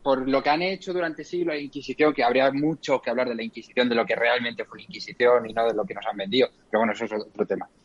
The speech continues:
Vale, pero hoy en día, si, si el, estu-, estuve viendo el otro día la, la película esta de los dos papas de Netflix, que, que hablan de, de Bergoglio y de Benedicto, y ponen a Bergoglio como si fuera, yo qué sé, un, un héroe. Entonces, mm,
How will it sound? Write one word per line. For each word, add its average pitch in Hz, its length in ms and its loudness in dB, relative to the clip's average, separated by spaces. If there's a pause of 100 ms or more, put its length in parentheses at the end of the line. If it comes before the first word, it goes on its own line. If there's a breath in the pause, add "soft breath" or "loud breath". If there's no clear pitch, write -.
(120 soft breath)
Vale, - 280 2 (220)
pero 131 240 4
hoy 180 160 6
en 180 120 2
día, 220 220 -2 (140)
si, 143 320 -2
si 131 260 -2
el, 127 220 0
estu-, 131 340 0
estuve 156 320 -2
viendo 180 220 0
el 165 60 2
otro 143 200 -6
día 131 480 0
la, 117 400 -8
la 113 140 -4
película 127 300 -2
esta 131 160 -4
de 127 60 0
los 113 140 -4
dos 120 140 -4
papas 120 300 -4
de 113 80 -8
Netflix, 117 420 -8 (560)
que, 113 300 -2
que 127 80 2
hablan 123 280 4
de, 113 320 4
de 117 80 2
Bergoglio 117 480 2
y 113 80 -2
de 110 100 -4
Benedicto, 110 640 -6
y 123 100 -12
ponen 143 240 0
a 143 60 0
Bergoglio 127 580 0
como 110 180 -10
si 110 100 -16
fuera, 117 420 0 (240)
yo 120 100 -8
qué 127 140 -6
sé, 139 240 -6
un, 123 220 -8
un 139 160 2
héroe. 131 360 -2 (440 soft breath)
Entonces, 131 320 0
mm, 123 180 0